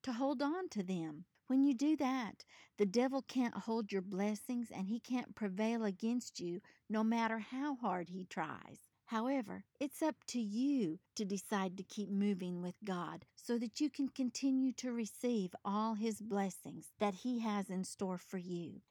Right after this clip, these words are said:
God is for you. He's not against you, and He's always ready to bless you and meet your every need,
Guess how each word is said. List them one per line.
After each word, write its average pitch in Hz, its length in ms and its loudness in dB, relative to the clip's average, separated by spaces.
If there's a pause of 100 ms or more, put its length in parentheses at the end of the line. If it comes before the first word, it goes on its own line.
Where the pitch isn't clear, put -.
(140)
God 262 300 2
is 185 340 -2
for 233 240 0
you. 190 280 -8 (180)
He's 208 200 -2
not 202 300 2
against 302 500 0
you, 165 240 -6 (140)
and 202 140 0
He's 214 240 0 (120)
always 254 520 0
ready 208 420 2
to 202 140 -4
bless 202 500 -2
you 226 300 0
and 185 240 0
meet 214 280 0
your 202 200 -2
every 196 340 -2
need, 185 460 -4